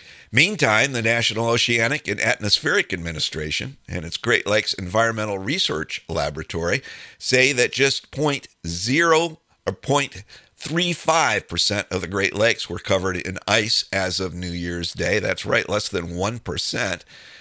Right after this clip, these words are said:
That's the smallest amount of ice ever recorded on the first day of the year, falling well below the historical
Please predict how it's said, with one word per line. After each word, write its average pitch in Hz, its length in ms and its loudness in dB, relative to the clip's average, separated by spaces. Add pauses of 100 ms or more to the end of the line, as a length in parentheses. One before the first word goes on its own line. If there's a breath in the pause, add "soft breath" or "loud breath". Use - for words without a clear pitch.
(240 loud breath)
That's 101 220 0
the 98 140 -4
smallest 117 580 0
amount 101 440 -2
of 95 180 -6
ice 107 300 2 (100)
ever 135 320 4
recorded 123 520 0
on 78 180 -6
the 69 80 -10
first - 340 -6
day 76 160 -4
of 76 80 -4
the 69 100 -8
year, 82 200 -2
falling 101 500 -2
well 117 260 4
below 117 380 0
the 87 140 -6
historical 87 600 -4